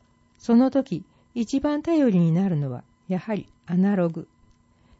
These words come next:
火の宮櫓で見渡せる範囲の状況を確認し、鐘を鳴らして周囲に知らせることが、一番の情報収集、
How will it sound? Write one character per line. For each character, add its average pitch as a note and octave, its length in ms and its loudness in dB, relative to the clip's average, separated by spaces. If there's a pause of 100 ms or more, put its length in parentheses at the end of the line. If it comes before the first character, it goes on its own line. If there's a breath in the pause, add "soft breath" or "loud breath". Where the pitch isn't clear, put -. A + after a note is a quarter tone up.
火 A#3+ 100 2
の C#4 160 4
宮 C#4 320 2
櫓 G3+ 240 0
で E3+ 120 -2
見 F#3+ 180 4
渡 A#3 300 -2
せ B3+ 160 -2
る F#3 160 0
範 A3+ 320 0
囲 F3+ 100 0
の D#3+ 160 -2
状 F#3 360 -2
況 D#3+ 320 -2
を C3+ 60 -10
確 - 300 -4
認 F3+ 320 4
し、 - 280 -8 (720 soft breath)
鐘 A3 280 4
を A#3+ 140 4
鳴 A#3+ 160 2
ら B3 140 -2
し - 80 -18
て G#3+ 160 -2
周 C4+ 340 -2
囲 G#3+ 60 2
に D3 260 -2
知 - 140 -12
ら A3+ 160 -2
せ - 120 -4
る A3 120 -2
こ F3 160 -6
と A3 140 -4
が、 - 120 -10 (640 soft breath)
一 G3 260 -4
番 C4+ 260 2
の D3 140 0
情 G3+ 300 0
報 G#3 260 -2
収 F#3+ 320 -4
集、 - 300 -10